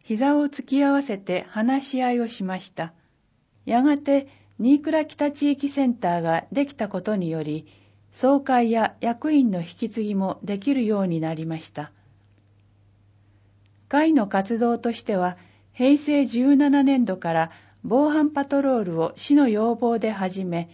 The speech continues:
月に二回、午後八時から六、七名で約一時間をかけて、「戸締まり用心、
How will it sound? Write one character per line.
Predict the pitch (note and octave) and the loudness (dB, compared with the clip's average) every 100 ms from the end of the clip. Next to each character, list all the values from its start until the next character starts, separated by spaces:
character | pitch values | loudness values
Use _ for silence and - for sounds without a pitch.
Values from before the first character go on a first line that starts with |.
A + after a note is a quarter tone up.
| - _ _ _ | -20 _ _ _
月 | - A#3 D4+ C4+ | -12 -4 2 4
に | G#3+ - | 2 -2
二 | G3 G3+ | -6 -6
回、 | G3 A3+ G#3 - - _ _ _ _ | -2 -2 -2 -6 -12 _ _ _ _
午 | B3+ C#4+ | -2 -2
後 | B3+ | -2
八 | G#3 G#3 C#4+ | -4 -4 -2
時 | B3+ | -2
か | B3 E3+ | -4 -2
ら | E3 - - | 0 -2 -4
六、 | A3 A3 D4+ | -8 -4 -4
七 | C#4+ - C#4+ | -6 -2 2
名 | C4 B3 | 2 2
で | A#3+ A3 G#3+ - _ | -2 -4 -6 -16 _
約 | A#3 C#4+ C4+ | -4 -4 -2
一 | G3 G3 C#4+ | -4 -2 0
時 | C#4+ | 0
間 | C#4 A3+ F#3+ | -2 -2 -2
を | E3+ | -4
か | G#3 G3+ | -6 -6
け | F3 | -8
て、 | E3+ D#3 D#3 - _ _ _ _ _ _ _ _ _ | -6 -6 -6 -16 _ _ _ _ _ _ _ _ _
「戸 | - A#3+ | -4 0
締 | D4+ D4 | 6 6
ま | B3+ | 6
り | G3 | 2
用 | G3+ A3 F#3+ | 0 0 0
心、 | E3+ D#3+ | -2 -2